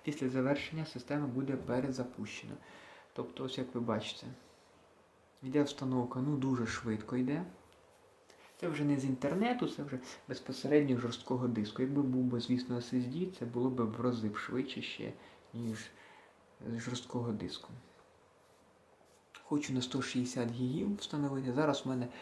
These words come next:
безпосередньо зайнято з кучою ігор, ви бачили їх у меню. С-, десь близько ста гігов всього лиш в мене зайнято. Тобто це дуже небагато, я вважаю. Тому що п'ятсот тримати мені ніякого толку немає.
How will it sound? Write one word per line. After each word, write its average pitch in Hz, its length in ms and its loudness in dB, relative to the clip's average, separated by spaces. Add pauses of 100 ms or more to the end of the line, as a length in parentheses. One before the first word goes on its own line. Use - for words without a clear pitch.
(180)
безпосередньо 131 680 2
зайнято 127 560 2 (320)
з - 100 -6
кучою - 400 2
ігор, 160 340 2
ви 120 100 2
бачили 113 420 2
їх 117 180 -4
у 120 40 -2
меню. 151 380 2 (320)
С-, - 340 -4 (120)
десь 147 340 2
близько 135 400 4
ста 135 280 -2
гігов 120 380 0
всього 117 300 -6
лиш 123 360 -8
в 123 40 -10
мене 117 180 -6 (120)
зайнято. 165 520 -4 (260)
Тобто - 260 -10
це 156 80 -2
дуже 123 300 -2
небагато, 123 680 -4
я - 60 -10
вважаю. - 420 -16 (680)
Тому 131 220 -4
що 123 280 -6
п'ятсот 143 400 0
тримати 127 480 -2
мені 123 400 0
ніякого 117 520 -2
толку 117 380 -4
немає. 113 500 -4